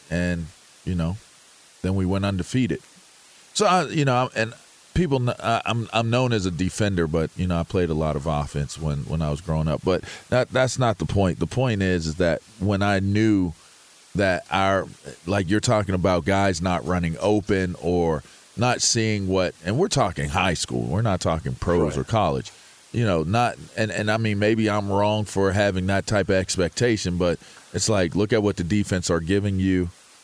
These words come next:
Speaker 1: Look at the sets they're in. You know, how many guys do they have up front? Why are you throwing the ball <clears throat> when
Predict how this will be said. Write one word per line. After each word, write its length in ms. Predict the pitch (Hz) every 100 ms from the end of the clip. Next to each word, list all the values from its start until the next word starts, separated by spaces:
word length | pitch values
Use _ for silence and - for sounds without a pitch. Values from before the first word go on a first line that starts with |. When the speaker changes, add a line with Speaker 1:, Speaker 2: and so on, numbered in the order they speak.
| -
Speaker 1:
Look 160 | 101 101
at 160 | 98
the 60 | 76
sets 380 | - 104 92 -
they're 240 | 90 90
in. 300 | 90 85 80 - - - - - - - -
You 80 | 92
know, 80 | 95
how 180 | 85 101
many 200 | 101 95
guys 320 | 98 95 87
do 340 | 76 78 92
they 140 | 92 87
have 200 | 92 85
up 120 | 80
front? 320 | - 98 92 78
Why 240 | 98 101
are 60 | 98
you 160 | 98
throwing 340 | 95 104 104 92
the 80 | 82
ball 500 | 87 98 92 87 80 - - - - -
<clears throat> 200 | - 113
when 600 | 85 95 98 92 87 80